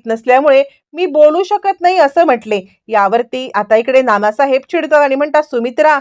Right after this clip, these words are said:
अगं मला तुझ्याकडून ही अपेक्षा नव्हती. अगं ज्या जानकीने मला, मला जानकीने या सगळ्यामध्ये आता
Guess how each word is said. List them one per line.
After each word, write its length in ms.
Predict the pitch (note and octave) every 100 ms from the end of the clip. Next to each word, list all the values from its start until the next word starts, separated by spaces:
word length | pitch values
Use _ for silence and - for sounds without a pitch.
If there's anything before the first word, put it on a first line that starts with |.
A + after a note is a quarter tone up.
| _ _ -
अगं 300 | A#3+ A#3 D4
मला 260 | B3 A3+ C4+
तुझ्याकडून 440 | D4 D4+ D#4 D#4
ही 180 | A#3 C#4
अपेक्षा 460 | F4+ F4 F#4+ - A4
नव्हती. 440 | F#4 B3+ A#3 B3+ C#4+ _ -
अगं 300 | C4 C#4 D#4
ज्या 220 | C4 C#4+ E4
जानकीने 680 | E4 D#4+ C4 C4+ E4+ D#4 C#4+
मला, 380 | C#4 B3 C#4 B3 G3 _ _
मला 340 | B3+ C4+ D#4+
जानकीने 720 | F4+ C#4+ B3+ B3 A#3+ D#4+ C#4+ C#4+
या 160 | B3+
सगळ्यामध्ये 640 | - B3 A3+ C4+ D4+ G#3+ B3 A#3+
आता 320 | C#4 C#4 B3+